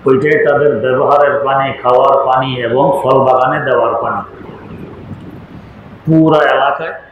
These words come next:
এদের ভাগ করা আছে, যে ছাত্র দাওয়াত দিয়েছে তাদের একটি আপেলের বাগান আছে। তো আমরা প্রতি বছর বাগানের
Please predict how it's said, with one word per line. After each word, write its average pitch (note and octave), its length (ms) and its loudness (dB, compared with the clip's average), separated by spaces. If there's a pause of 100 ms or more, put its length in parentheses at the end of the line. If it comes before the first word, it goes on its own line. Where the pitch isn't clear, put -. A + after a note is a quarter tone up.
(140)
এদের C#3+ 400 4
ভাগ C#3+ 220 2
করা D3 200 2
আছে, C3 320 2
যে C3+ 240 -4
ছাত্র C#3 400 2
দাওয়াত B2+ 380 4
দিয়েছে C#3+ 360 -2
তাদের B2+ 420 4
একটি D#3+ 260 0
আপেলের C3+ 520 4
বাগান A#2+ 400 4
আছে। A#2 160 -2 (1500)
তো C#3 80 2
আমরা C3+ 340 2
প্রতি C#3 340 0
বছর D3 360 0
বাগানের B2+ 500 2